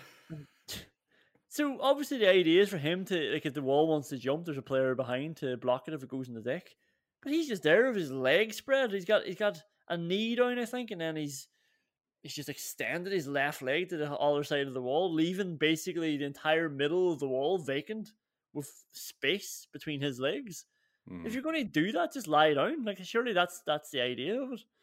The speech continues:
Speaker 2: This is a really annoying fad that's come into,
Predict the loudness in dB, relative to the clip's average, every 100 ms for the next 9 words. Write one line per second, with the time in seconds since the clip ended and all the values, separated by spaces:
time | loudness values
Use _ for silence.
0 | _ _ -2 0 0 2 2 0 0 0
1 | 0 0 -4 -4 -4 -8 -6 -2 -2 -4
2 | -10 -12 -12 -12 -8 -6 -4 -6